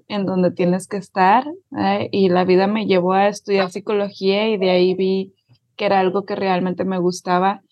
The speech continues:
y que me llena mucho, me llena mucho el trabajo que hago con las personas en terapia y, pues,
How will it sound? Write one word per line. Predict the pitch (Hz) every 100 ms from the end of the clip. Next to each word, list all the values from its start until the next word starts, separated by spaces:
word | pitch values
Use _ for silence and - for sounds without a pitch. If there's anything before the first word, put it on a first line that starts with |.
| _ _ _ _
y | 214 202 190 180 180 175
que | 208
me | 196 190
llena | 190 202
mucho, | 220 202 185 196 180
me | 185
llena | 180 185
mucho | 190 190 180
el | 202
trabajo | 214 190 180 - 180
que | 190
hago | 185 175 175 175 170
con | 190
las | 190 185
personas | 180 175 175 170 175
en | 185
terapia | 180 196 185 190 196 202 208 -
y, | 196 180 175 175 165 _
pues, | - - - -